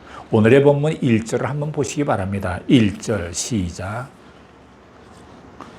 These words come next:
일 절 제가 읽겠습니다. 그 후에 유대인의 명절이 있어 예수께서 예루살렘에 올라가시니라. 예수님은 주로 갈릴리에서 활동하셨는데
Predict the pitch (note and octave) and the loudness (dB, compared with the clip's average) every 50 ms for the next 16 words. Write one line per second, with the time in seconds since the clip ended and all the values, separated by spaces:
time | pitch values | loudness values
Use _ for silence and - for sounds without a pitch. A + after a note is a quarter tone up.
0 | - - - - - - - - - - - - - - - - - - - - | -20 -20 -20 -20 -20 -20 -20 -20 -20 -20 -20 -20 -20 -20 -20 -20 -20 -20 -20 -20
1 | - - - - - - - - - - - - - - - - - C3 A2+ A2+ | -20 -20 -20 -20 -20 -20 -20 -20 -20 -20 -20 -20 -20 -20 -16 -2 0 0 0 0
2 | - - B2 G#2+ G2+ G2 - - - - - - - - - - - - - - | 0 2 2 2 2 0 -4 -10 -14 -20 -20 -20 -20 -20 -20 -20 -18 -10 -4 -2
3 | G#2 G#2 G#2 G2+ G2+ - G#2 - - A#2 F#2+ F2+ F2+ F2+ F#2 F#2+ G#2 - F#3+ - | 2 2 2 2 2 0 -2 -2 -4 -4 -6 -4 -4 -6 -6 -6 -8 -10 -12 -14
4 | - - - - - - - C3+ C#3 C#3+ C3 - - C3+ C3+ C3 C3 C3+ C3+ A#2+ | -18 -20 -20 -14 -10 2 6 8 8 8 6 4 0 4 6 8 8 8 8 4
5 | A2 G#2+ A#2+ A#2 A2+ A2+ A#2 A#2 A#2+ A2 G#2+ G#2 G#2 G#2 G2+ G#2+ G#2 G#2+ A2 G#2+ | 2 2 2 4 4 4 2 2 2 0 0 -2 -2 -2 0 0 0 0 0 -2
6 | F#2+ F2 - - G2 G2 G2 F#2+ F#2+ F2+ D#2+ - E3+ D3+ B2+ A#2 A2 - - - | -4 -6 -6 -8 -8 -8 -8 -8 -10 -10 -12 -10 -4 0 0 0 0 0 -2 -2
7 | A#2 G2 - B2 A2+ G#2 G#2 A2 A2+ B2 A2 A#2+ A#2+ A#2+ A#2+ A#2 B2+ C3 C3+ - | -2 0 0 0 2 2 2 2 2 2 0 0 0 0 2 2 0 -2 -2 -2
8 | - E3 B2 G#2+ G2+ G2 G2+ G2+ G#2 G2+ - - B2 G#2 G2 G2 F#2 E2+ F#2 F2+ | -2 -2 -2 -2 -2 -2 -4 -6 -6 -8 -10 -8 -10 -10 -10 -10 -10 -10 -10 -10
9 | F2 F2+ - F2+ - - - - _ _ - _ - - - - - - - - | -12 -12 -14 -18 -20 -20 -20 -20 _ _ -20 _ -20 -20 -20 -20 -20 -20 -20 -20
10 | - - - - - - C3 B2+ B2+ B2 - C3 C3+ C#3+ E3+ G#3 G3+ D#3+ D#3+ F#3 | -20 -20 -20 -20 -4 4 6 6 6 6 4 0 0 0 2 0 0 2 4 4
11 | F#3 F#3 - - A#2 A2+ A2 A#2 A#2+ A#2+ B2 B2+ C3 C3 A#2 - E3 E3 E3 E3 | 4 4 2 0 0 2 4 6 6 6 6 6 4 4 4 2 0 0 0 -2
12 | D#3+ - - - - D3 C3+ - - C#3+ C#3+ A#2 C3 - - G#2+ G2+ G2 F#2+ F#2 | -4 -8 -14 -8 -6 -6 -6 -4 -4 -4 -4 -4 -6 -4 -4 -4 -2 -4 -4 -6
13 | F#2 F#2 G#2+ G#2 G#2 G2 F#2 F2 | -4 -4 -2 -2 -2 -4 -8 -12